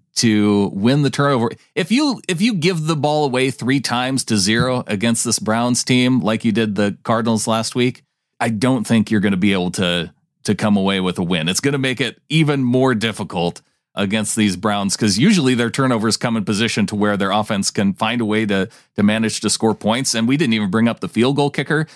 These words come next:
That dude was bombing it from fifty yards out multiple times. It's part of the reason why they were able to put up as many points as they did,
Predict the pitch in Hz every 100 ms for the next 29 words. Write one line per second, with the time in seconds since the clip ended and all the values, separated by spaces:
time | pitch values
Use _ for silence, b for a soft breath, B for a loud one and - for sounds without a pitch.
0 | B - 220 262 160 120 95 110 135 117
1 | 98 - - 117 107 - 139 120 110 104
2 | 98 107 98 101 117 113 95 98 117 110
3 | 80 78 101 - 156 175 110 110 104 104
4 | 98 95 95 95 95 87 - 107 104 92
5 | 87 98 92 196 196 190 90 85 131 127